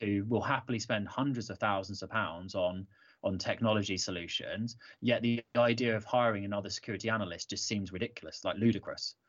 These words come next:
And I just kind of don't understand it, because, you know, you, you're, you're investing in all this very expensive technology, but you,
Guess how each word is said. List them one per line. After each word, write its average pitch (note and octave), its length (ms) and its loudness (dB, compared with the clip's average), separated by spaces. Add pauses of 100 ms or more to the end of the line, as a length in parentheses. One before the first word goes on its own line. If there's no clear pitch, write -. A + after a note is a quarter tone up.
(140)
And G#2+ 120 4
I G#2+ 60 6
just A#2+ 300 -2 (120)
kind B2 180 2
of A2+ 60 2
don't A2 180 2
understand G#2 540 -2
it, E2+ 160 -12
because, - 300 -10 (420)
you B2+ 80 -4
know, G#2+ 80 0
you, G2 180 -2
you're, A#2+ 320 2
you're A#2 140 2
investing A#2+ 420 0
in A2+ 80 0
all G#2 80 0
this G#2 160 -4
very A2+ 220 0
expensive G#2 400 -6
technology, G#2+ 560 -2
but E2+ 100 -10
you, F#2 140 -10